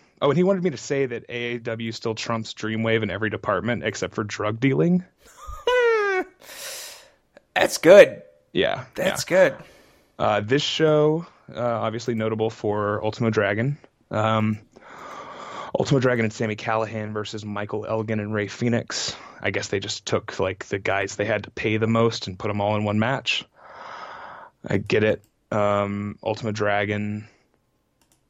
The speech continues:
Speaker 1: doesn't look great in this match, but the crowd is very into him.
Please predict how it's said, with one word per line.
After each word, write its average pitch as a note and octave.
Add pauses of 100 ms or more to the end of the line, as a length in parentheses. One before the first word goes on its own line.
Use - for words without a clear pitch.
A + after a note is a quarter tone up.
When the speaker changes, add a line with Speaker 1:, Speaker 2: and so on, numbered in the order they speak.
(120)
Speaker 1:
doesn't G#2+
look A2
great G#2
in G#2+
this A2
match, G#2+
but -
the F#2
crowd G#2
is G2+
very A2
into A2+
him. A2+